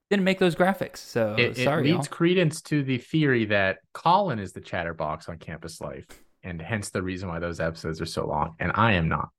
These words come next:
Speaker 2: It, it, just saying. I'm just saying.
Speaker 1: Yeah, no, I, I've had to rein myself in over the last, over the last year, 'cause I get, I, especially, like, I've noticed, like, if you put me on the same podcast as somebody else who's a chatterbox, like, say, like, Eric Froton or something like that,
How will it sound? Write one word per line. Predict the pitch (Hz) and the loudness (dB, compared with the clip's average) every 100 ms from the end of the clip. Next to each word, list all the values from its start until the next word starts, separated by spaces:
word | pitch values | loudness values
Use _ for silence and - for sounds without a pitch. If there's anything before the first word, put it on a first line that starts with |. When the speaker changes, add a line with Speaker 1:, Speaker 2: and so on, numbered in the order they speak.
| _ | _
Speaker 2:
It, | 117 - | -4 -2
it, | 165 160 - - | -4 -6 -10 -4
just | - 160 160 | 4 6 8
saying. | 165 98 90 - | 6 4 0 -4
I'm | 90 | -4
just | 98 - | -2 -2
saying. | 82 - _ _ _ _ _ _ _ _ - | -4 -8 _ _ _ _ _ _ _ _ -12
Speaker 1:
Yeah, | - | -10
no, | - | -8
I, | 90 139 - | 0 2 6
I've | 143 151 | 6 8
had | 165 | 6
to | 135 | 6
rein | 123 117 | 4 6
myself | 113 107 120 104 117 | 6 6 2 2 0
in | 104 | 0
over | 104 107 | 2 2
the | |
last, | 107 104 98 - - | 4 4 2 -4 -2
over | 131 113 | 0 2
the | 110 | 4
last | 117 110 - | 4 4 0
year, | 113 107 | -2 -2
'cause | 120 | 0
I | 135 | 2
get, | 131 135 | 2 2
I, | 131 135 - - - | 2 -2 -6 -14 -6
especially, | 151 233 220 165 | 2 2 4 2
like, | 139 - - - | 0 -4 -2 2
I've | 139 | 6
noticed, | 165 156 | 6 4
like, | 139 | 0
if | 139 113 | 0 -2
you | 156 | 2
put | - 208 | 2 2
me | 165 156 | 2 2
on | 139 | 2
the | 127 | 0
same | - 131 120 | -2 -4 0
podcast | 113 113 110 104 | 2 2 0 -4
as | 117 | -4
somebody | - 117 113 | -2 0 2
else | 110 - | 2 0
who's | 120 | -2
a | 117 | 0
chatterbox, | 127 123 120 123 123 | 2 2 4 2 2
like, | - 113 | -2 -4
say, | - 113 | 0 2
like, | 104 98 | 0 0
Eric | 110 107 | -2 -2
Froton | - 117 117 123 120 | 0 0 2 2 2
or | |
something | 113 123 131 | 2 0 0
like | 123 120 | 0 2
that, | 131 123 | 2 0